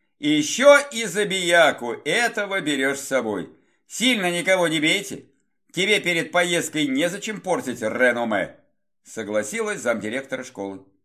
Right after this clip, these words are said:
Минут через двадцать мы у нужной пятиэтажки, но у нас возник затык с проходом через вахту. «Мы на пять минут буквально», прошу я непреклонную старушку на вахте.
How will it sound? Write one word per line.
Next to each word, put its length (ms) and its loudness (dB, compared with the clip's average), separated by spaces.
Минут 380 2
через 300 0
двадцать 480 2
мы 260 -6
у 120 -4
нужной 500 -6
пятиэтажки, 800 0
но 260 0
у 40 0
нас 260 0
возник 440 -6
затык 480 -2
с 100 -14
проходом 640 -4
через 320 -6
вахту. 520 -8
«Мы 340 0
на 200 2
пять 460 6
минут 520 0
буквально», 840 0
прошу 380 0
я 120 0
непреклонную 800 0
старушку 540 0
на 120 -2
вахте. 440 -2